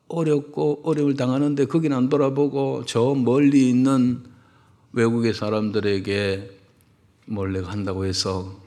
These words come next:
스스로 혼자 기뻐할 일이 아니다. 이렇게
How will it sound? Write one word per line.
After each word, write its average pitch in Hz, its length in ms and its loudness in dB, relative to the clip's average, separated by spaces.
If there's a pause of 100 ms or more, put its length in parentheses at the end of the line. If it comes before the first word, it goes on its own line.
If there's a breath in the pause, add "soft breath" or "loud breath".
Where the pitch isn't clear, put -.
(160)
스스로 92 640 -6
혼자 92 260 -6
기뻐할 87 500 -8
일이 90 200 -8
아니다. 95 460 -10 (2250)
이렇게 117 600 0